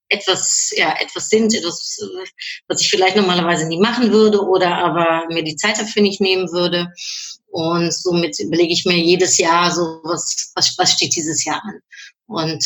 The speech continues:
ähm, da ist also der Halbmarathon vor vier Jahren stand da auf meiner Liste und den habe ich auch, äh,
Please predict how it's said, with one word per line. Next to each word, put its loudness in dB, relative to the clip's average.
ähm, 0
da -4
ist -6
also 0
der 0
Halbmarathon 2
vor -2
vier 2
Jahren 4
stand 0
da 2
auf -4
meiner 2
Liste 2
und -4
den -4
habe -2
ich -6
auch, -2
äh, -6